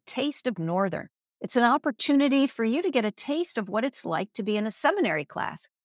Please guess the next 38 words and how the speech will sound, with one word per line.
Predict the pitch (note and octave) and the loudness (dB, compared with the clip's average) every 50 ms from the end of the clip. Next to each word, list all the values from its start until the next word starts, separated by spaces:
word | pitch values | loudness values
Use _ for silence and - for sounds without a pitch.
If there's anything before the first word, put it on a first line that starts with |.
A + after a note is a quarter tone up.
| _ _ _ | _ _ _
So | - - B3 | 0 4 4
I | B3+ B3+ C4 | 6 6 4
hope | A#3+ - - - F4+ F4+ F#4+ F4+ - | 2 -2 -4 0 0 0 0 0 0
you'll | D4+ C#4+ B3+ | 0 2 2
join | G#3 - G#3+ G3+ G#3 G#3+ A3 G3+ | 0 0 0 2 4 4 4 4
me. | E3+ D#3 - - _ _ _ _ _ _ _ _ _ _ - F#3+ | 2 0 -2 -8 _ _ _ _ _ _ _ _ _ _ -6 -2
I | |
know | G3 G#3 A3 A#3 A#3+ B3 B3+ A#3+ | 2 4 6 6 8 8 8 6
it | A3 - | 4 2
can | - G#3+ G3 F3+ _ | -2 -4 -4 -4 _
feel | - A#3+ A#3 A#3 A3+ A3+ - - | 0 2 4 6 6 4 4 2
intimidating | F#3+ F#3+ F3+ - - C#4+ C#4 C#4 C#4+ C#4 C4 C4+ C4 C4 C4 C4 B3+ B3+ B3+ | 0 -2 -2 -2 0 2 4 4 6 4 4 4 4 4 4 4 4 4 4
to | G#3+ G3 | 2 0
think | - - B3 A#3+ A#3 - | -2 -2 0 -2 0 0
about | B3 G3 G3+ G3 G3 G3 F#3+ G3 - - _ _ _ _ _ _ | 0 0 2 4 4 4 4 2 0 -4 _ _ _ _ _ _
formally | B3 A#3+ B3 B3+ B3+ B3 B3+ A#3+ A#3 A3+ A#3 A#3 A#3 A3+ A3+ A3 A3 G#3+ | -2 0 2 2 2 2 2 0 0 0 0 0 0 0 0 -2 -2 -4
pursuing | - - E3+ - - - - B3+ B3 A#3 A3+ A3+ G#3 G#3 F3 | -6 -10 -10 -10 -8 -4 0 0 2 2 2 2 2 2 2
an | E3+ D#3+ - | 2 0 0
education. | G3 F3 - E3+ - - - G#3+ A#3 A3 - A3 A3+ | -2 -2 -4 -4 -6 -4 -4 -2 -2 0 0 2 2
That's | D4+ F#4+ - - | 2 2 0 2
why | F4 D4+ C4 | 2 2 4
we | A#3 A#3+ A#3 | 4 4 2
wanted | A3 A3 A3+ A#3+ A#3 A#3 G#3 - | 2 4 4 4 4 2 2 0
to | - - G3 F3+ - _ _ _ _ _ - | -2 -2 -2 -2 -4 _ _ _ _ _ -4
just | F#4 - | -4 -2
show | - - - C4+ B3+ C#4+ D#4 | -2 0 2 4 6 6 6
you | C#4+ C#4+ C#4+ | 6 6 4
what | A#3+ A3+ A#3+ A#3+ | 4 4 4 4
it's | B3 A3+ - - | 2 0 -2 -4
like, | - - F#3 F3 - - - | -2 0 0 0 0 -2 -4
to | - F#3 | -4 -2
give | F3 A#3 C4 B3+ | 0 0 2 2
you | C4+ C4+ A#3+ | 2 2 2
a | G3 - | 0 -2
taste | _ - - - G#3+ A#3 C#4+ D#4+ - - - - _ _ _ _ _ _ _ _ - | _ -8 -6 -4 -4 -2 -4 -4 -6 -12 -16 -20 _ _ _ _ _ _ _ _ 0
of | A3 G#3+ - | 0 0 0
how | A#3 A#3 A#3 A3+ A3+ A3+ A3+ A3+ A#3 - _ _ _ _ _ _ _ _ _ _ _ _ | 0 2 4 6 6 6 4 4 2 -2 _ _ _ _ _ _ _ _ _ _ _ _
Northern | F#3+ G3+ A#3 C#4 E4 F#4 G4+ F4+ A3+ F#3 E3+ E3+ F#3+ B3+ C4+ | 2 4 6 6 8 6 6 6 4 4 4 2 2 0 -4